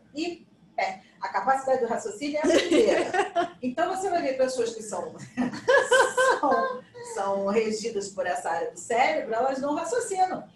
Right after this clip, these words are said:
Speaker 1: E aí eu vejo um monte de gente falar assim, "Vamos discutir." Como que você vai discutir com a criatura que tá desligada? Ela já é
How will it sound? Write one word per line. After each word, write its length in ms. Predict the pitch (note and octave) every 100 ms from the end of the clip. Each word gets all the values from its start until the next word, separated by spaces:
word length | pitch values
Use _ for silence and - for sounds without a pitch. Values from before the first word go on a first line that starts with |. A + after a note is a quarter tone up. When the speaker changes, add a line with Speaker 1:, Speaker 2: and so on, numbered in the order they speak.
| _
Speaker 1:
E 120 | D#4+
aí 340 | F4 F4 F4 F#4+
eu 220 | E4 -
vejo 340 | D4+ F4 D#4+
um 40 | C#4+
monte 320 | D#4+ G4 F#4+
de 120 | D4
gente 300 | C#4+ C#4+ D4
falar 200 | - D4
assim, 380 | D4 - C#4 B3 - _ _ _ _ _ _ _ _ _ _ _ _ _
"Vamos 460 | - A#4+ A4 F#4+ -
discutir." 680 | F4+ F#4+ - E4 - D#4+ -
Como 360 | - B4 C5 B4
que 60 |
você 180 | - B4
vai 140 | A#4
discutir 420 | A#4 - A4 A4 A4+
com 80 |
a 80 | G#4+
criatura 520 | F4+ F4 F4 E4+ F#4 F#4
que 80 | F4
tá 100 | E4
desligada? 720 | E4 D#4+ E4+ D#4+ C#4 - -
Ela 260 | G3 D4
já 220 | E4+ D#4+
é 40 | F4